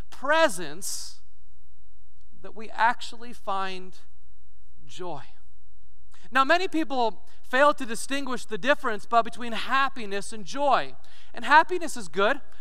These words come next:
I'd like lots of happiness in my life too, just like you would. But happiness tends to be based on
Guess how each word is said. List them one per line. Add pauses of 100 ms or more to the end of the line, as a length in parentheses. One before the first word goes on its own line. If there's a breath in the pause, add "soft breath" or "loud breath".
(120)
I'd
like
lots
of
happiness
in
my
life
too,
just
like
you
would. (300 soft breath)
But
happiness
tends
to
be
based
on